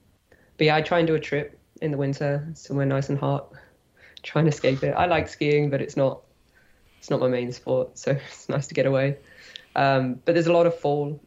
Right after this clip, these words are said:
kayaking when the rain bumps the rivers up. So you can kind of paddle through to the end of November, and then the snow kind of settles in, and then you can't really get on the rivers again until,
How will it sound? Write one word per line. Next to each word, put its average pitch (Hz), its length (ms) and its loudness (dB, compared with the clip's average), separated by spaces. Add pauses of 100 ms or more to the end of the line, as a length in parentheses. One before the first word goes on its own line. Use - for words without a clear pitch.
(160)
kayaking 143 500 -6
when 139 160 -2
the 131 60 -6
rain 135 520 0 (460)
bumps 127 200 -6
the 139 80 -2
rivers 135 220 0
up. - 260 -2 (480)
So - 100 -20
you - 40 -12
can 185 140 2
kind 147 160 2
of 139 100 0
paddle 139 220 0
through 135 240 -4
to - 120 -10
the 135 80 0
end 127 120 -2
of 127 60 -4
November, 131 580 -2 (600)
and 131 120 -2
then 127 100 -2
the 131 60 -2
snow 131 360 -2
kind 139 160 -2
of - 120 -8 (1600)
settles 131 500 -4
in, 131 220 4
and 127 140 0
then 127 80 -2
you 123 80 -4
can't 131 180 -4
really 123 140 -4
get 123 100 0
on 123 80 -4
the 120 80 -2
rivers 120 220 -2
again 120 140 -4
until, 123 520 -4